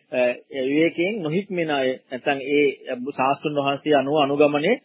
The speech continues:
නොකරන අය කියලා බුදුරජාණන් වහන්සේ, සාරිපුත්තු ස්වාමීන් වහන්සේ මේ භික්ෂූන්ට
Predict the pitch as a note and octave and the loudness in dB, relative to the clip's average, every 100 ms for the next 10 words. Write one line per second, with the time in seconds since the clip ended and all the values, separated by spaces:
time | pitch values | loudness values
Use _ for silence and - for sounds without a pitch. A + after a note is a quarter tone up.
0 | _ _ - C#3 C3+ G3 A#3+ A3 D#3+ C3+ | _ _ -6 -2 2 4 4 4 2 2
1 | C3+ B2+ - C3 C3+ A#3 - _ _ _ | 2 2 -2 -4 -2 -2 -6 _ _ _
2 | _ _ C3+ C#3 C#3+ C#3 C3 B2 B2 - | _ _ -8 -2 0 -2 -4 -8 -8 -4
3 | D3 A3+ - _ _ - B2 D#3 F3+ F3 | 0 0 -2 _ _ 0 2 2 0 -2
4 | D#3+ D3+ C#3 C3 B2+ B2+ B2+ C#3 D3+ C#3 | -6 -4 -6 -6 -10 -10 -8 -6 -4 -2
5 | B2+ - C3 B2+ | -2 -2 -4 0